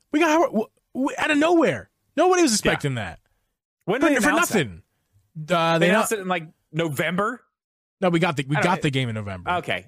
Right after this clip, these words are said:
Speaker 2: okay. But yeah, it was,
Speaker 1: They,
Speaker 2: but
Speaker 1: they
Speaker 2: they,
Speaker 1: announced
Speaker 2: okay, they
Speaker 1: it
Speaker 2: announced it, what?
Speaker 1: very soon before. It was, uh, like, September.
Speaker 2: September, yeah.
Speaker 1: September. We got, they, they announced it September. We got it in, in November on my birthday.
Speaker 2: Yeah.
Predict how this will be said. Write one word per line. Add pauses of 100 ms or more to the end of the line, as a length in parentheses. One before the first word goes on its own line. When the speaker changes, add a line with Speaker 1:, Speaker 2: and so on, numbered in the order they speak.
Speaker 2:
okay.
But
yeah,
it
was,
Speaker 1:
They,
Speaker 2:
but
Speaker 1:
they
Speaker 2:
they,
Speaker 1:
announced
Speaker 2:
okay,
they
Speaker 1:
it
Speaker 2:
announced
it,
what?
Speaker 1:
very
soon
before.
It
was,
uh,
like,
September.
Speaker 2:
September,
yeah.
Speaker 1:
September.
We
got,
they,
they
announced
it
September. (180)
We
got
it
in,
in
November (180)
on
my
birthday. (2500)
Speaker 2:
Yeah.